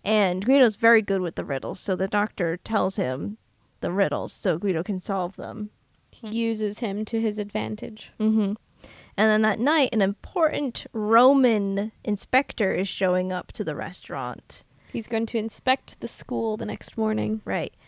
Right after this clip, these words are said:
Speaker 1: So Guido learns that, learns all about him, and steals his sash. So the next morning, Guido shows up at the school that Dora works at
Speaker 2: Yep.
Speaker 1: as the inspector.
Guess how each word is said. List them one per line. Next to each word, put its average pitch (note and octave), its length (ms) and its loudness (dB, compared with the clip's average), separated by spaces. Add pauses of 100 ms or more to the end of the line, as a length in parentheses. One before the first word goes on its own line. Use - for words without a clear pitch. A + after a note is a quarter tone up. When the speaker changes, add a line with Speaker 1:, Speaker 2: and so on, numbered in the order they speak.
(220)
Speaker 1:
So - 180 -2
Guido G#3 460 4
learns A#3 560 2
that, C#3 420 -2
learns G3+ 260 -2
all G3 160 0
about G3+ 360 0
him, F3+ 500 -4
and G3 300 -2
steals C#4+ 500 -2
his C#4 220 -2
sash. - 760 -4
So - 140 -2
the A3+ 140 2
next A3+ 280 0
morning, G3+ 440 0
Guido F#3+ 240 0
shows G3+ 340 -2
up G3+ 140 -2
at F#3+ 100 -2
the G3 120 0
school F#3+ 420 -2
that - 180 -4
Dora F#3 300 2
works - 420 -6 (160)
at F3+ 460 -4
Speaker 2:
Yep. G#3+ 280 0 (140)
Speaker 1:
as A#3+ 300 8
the A#3 160 2
inspector. F3+ 800 -2